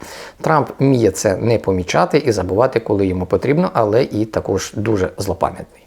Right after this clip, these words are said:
Сьогодні стало відомо про те, що у команді адміністрації Трампа перехідній готують список, е, військових, високопоставлених чиновників Пентагону на звільнення. Ті, хто підтримував свого часу Марка Мілі,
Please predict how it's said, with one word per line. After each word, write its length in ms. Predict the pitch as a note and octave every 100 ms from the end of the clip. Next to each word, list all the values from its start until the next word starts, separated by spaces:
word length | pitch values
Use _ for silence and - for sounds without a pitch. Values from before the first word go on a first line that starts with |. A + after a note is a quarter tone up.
| _
Сьогодні 260 | - F#3+ G#3
стало 260 | F#3+ D#3+
відомо 300 | C3 B2 D3+
про 140 | - A2
те, 180 | C3 B2+
що 200 | - A2
у 140 | G#2
команді 480 | - A#2+ B2+ G2+ A2
адміністрації 760 | A#2+ A2 A2 - A2+ F#2+ - F2
Трампа 400 | G#2 D#3 E3+ A2+
перехідній 580 | G#2+ G2 G#2 G#2 C3+ C#3
готують 460 | A#2 A#2 C#3+ B2+
список, 640 | - - A#2 A2+ - D3 -
е, 120 | A#2 G2 F#2 A#2
військових, 760 | D3+ - - G#2+ G#2 B2+ - - - - - - -
високопоставлених 920 | B2+ - - - - B2 A2+ A2 G#2
чиновників 540 | A#2+ A2+ G#2 G2 A2+
Пентагону 640 | - - C3 G3+ F#3+ F3 D#3 _
на 280 | D#3 A#2 D3 -
звільнення. 640 | G2+ G2+ F#2+ D2 D2+ D#2 - - - - - _ -
Ті, 240 | F#3 E3+
хто 380 | - - C#3+ B2+
підтримував 580 | - A#2+ B2+ A2+ A2 G#2
свого 200 | B2 A#2
часу 380 | A#2+ G2 -
Марка 400 | G#2 A2+ F#2+ -
Мілі, 420 | F#2+ F2 E2 A#2